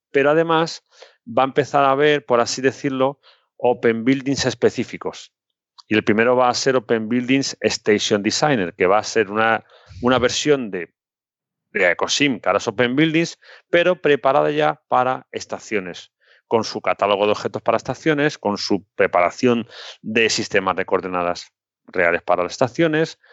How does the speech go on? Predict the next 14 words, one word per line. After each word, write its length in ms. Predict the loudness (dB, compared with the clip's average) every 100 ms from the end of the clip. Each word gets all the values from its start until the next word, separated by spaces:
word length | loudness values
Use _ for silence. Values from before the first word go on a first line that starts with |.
| _ _ -4
con 220 | 0 2
scripts 480 | 0 0 0 0 -4
para 220 | -2 0
la 220 | 2 0 2
parte 280 | -2 0 -2
de 200 | -2 0
Ge-, 340 | 2 2 2
Generative 320 | 0 -2 -4
Components, 760 | -4 -4 0 0 0 -4 -12 -8
de 140 | -4
diseño 260 | -4 -4 -2
paramétrico 460 | 0 0 -2 -6 -4
para 360 | -2 0 0
est-, 180 | -2